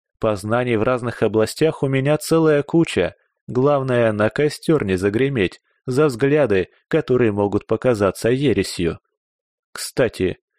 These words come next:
как-то я упустил этот момент из виду. Как тут обстоят дела с религией? Ладно,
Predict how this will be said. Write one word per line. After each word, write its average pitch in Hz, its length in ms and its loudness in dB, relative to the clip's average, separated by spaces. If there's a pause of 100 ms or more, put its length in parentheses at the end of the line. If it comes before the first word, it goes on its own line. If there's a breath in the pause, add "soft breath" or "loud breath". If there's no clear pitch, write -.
(280)
как-то - 380 -2
я 170 240 2
упустил 165 560 2
этот - 220 -6
момент 143 420 0
из 147 160 0
виду. 113 560 0 (420)
Как 156 220 -2
тут 156 200 0
обстоят 135 520 0
дела 131 480 2
с - 140 -10
религией? 127 760 0 (760 soft breath)
Ладно, 101 760 0